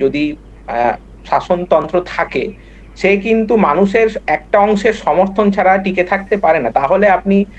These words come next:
যদি মানুষ ওদেরকে সমর্থন না করতো এইখানে অতটা,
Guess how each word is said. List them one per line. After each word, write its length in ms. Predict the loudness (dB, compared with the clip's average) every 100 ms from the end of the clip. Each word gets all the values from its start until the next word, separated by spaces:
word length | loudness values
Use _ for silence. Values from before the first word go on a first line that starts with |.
| -12 -2
যদি 220 | 0 2
মানুষ 380 | 0 2 2 2
ওদেরকে 380 | 2 0 0 -2
সমর্থন 480 | 0 -2 0 -2
না 260 | 0 0 0
করতো 340 | -2 0 0 0
এইখানে 380 | -2 -4 -2
অতটা, 420 | -2 -4 -2 -2